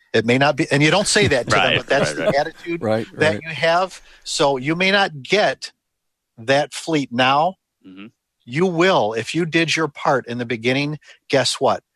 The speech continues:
Speaker 1: They will be calling you. But you can't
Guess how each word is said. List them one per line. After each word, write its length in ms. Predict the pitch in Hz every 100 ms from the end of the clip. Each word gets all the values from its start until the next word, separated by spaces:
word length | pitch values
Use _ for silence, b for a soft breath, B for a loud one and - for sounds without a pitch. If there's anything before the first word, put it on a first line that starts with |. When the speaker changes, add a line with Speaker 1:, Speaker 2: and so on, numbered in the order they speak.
| _ -
Speaker 1:
They 260 | 113 143
will 380 | 139 123 139 156
be 180 | 139 127
calling 540 | - - 120 113 104
you. 200 | 92 73 - _ _ _ b b b b
But 220 | - 123
you 120 | 120 120
can't 480 | - - 160 170